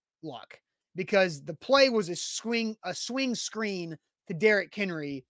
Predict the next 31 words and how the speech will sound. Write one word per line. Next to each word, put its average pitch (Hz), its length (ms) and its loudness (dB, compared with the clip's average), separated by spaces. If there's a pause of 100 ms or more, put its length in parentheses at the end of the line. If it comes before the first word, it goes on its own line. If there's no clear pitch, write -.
(300)
because 208 420 4
of 233 120 4
the 196 240 2
immediate 202 480 -2 (180)
rush. 156 560 2 (680)
Tannehill 233 360 6
had 214 100 6
to - 60 -2
double 208 460 4
pump 196 340 -2
it, 147 200 -8 (320)
threw 240 160 2
it - 140 -6
to 214 100 -6
Henry 196 360 -2
late, 160 600 -2 (260)
and 180 140 -4
Chig's 233 360 0
job 196 320 4
is 180 100 -2
to 180 80 -10
block 180 460 2
downfield. 170 800 -2 (280)
But 185 180 -4
because 220 480 2
of 226 80 -4
the 196 80 -2
double 180 580 2
pump 220 360 0
from 165 220 -14
Tannehill, 170 760 -2